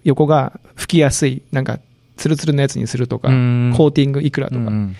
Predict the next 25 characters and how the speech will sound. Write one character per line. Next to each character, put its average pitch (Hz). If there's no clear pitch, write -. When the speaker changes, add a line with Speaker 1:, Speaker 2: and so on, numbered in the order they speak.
Speaker 1:
で、 156
こ 156
う -
カ -
タ 180
ロ 170
グ 165
に 160
な 165
っ -
て、 -
い 170
く 160
ら 143
い 143
く -
ら -
っ -
て -
書 -
い 139
て 131
あ 123
っ -
て、 -